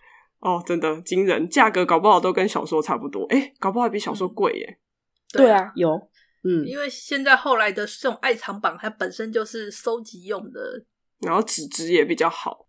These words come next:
Speaker 2: 对啊。那《机器人宇宙》我们刚刚不是有讲说它有五个，五条路线？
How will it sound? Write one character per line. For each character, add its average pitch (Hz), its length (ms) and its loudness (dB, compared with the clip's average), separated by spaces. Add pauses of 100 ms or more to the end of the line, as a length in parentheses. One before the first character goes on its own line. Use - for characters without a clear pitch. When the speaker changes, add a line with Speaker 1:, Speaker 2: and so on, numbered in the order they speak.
Speaker 2:
对 202 100 -6
啊。 170 260 -8 (800)
那 277 380 0 (300)
《机 349 100 -8
器 359 120 -6
人 302 100 -2
宇 202 100 -6
宙》 262 180 2
我 214 40 -2
们 202 100 -14
刚 247 140 0
刚 254 80 -4
不 240 100 -6
是 254 120 -2
有 233 100 2
讲 180 260 -6
说 220 200 -8
它 226 240 -2
有 190 300 -4
五 202 180 -8
个， 190 400 -2
五 202 100 0
条 196 160 -6
路 240 180 -8
线？ - 320 -8